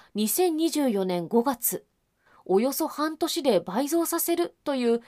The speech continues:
意欲的な計画です。市民の不安を考えてか、イギリス警察は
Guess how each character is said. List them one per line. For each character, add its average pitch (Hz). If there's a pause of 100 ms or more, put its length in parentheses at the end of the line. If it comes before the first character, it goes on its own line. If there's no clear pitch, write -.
意 202
欲 240
的 302
な 294
計 285
画 262
で 254
す。 - (1080)
市 -
民 359
の 247
不 185
安 262
を 285
考 285
え 294
て 262
か、 185 (220)
イ 214
ギ 240
リ 302
ス -
警 330
察 262
は 185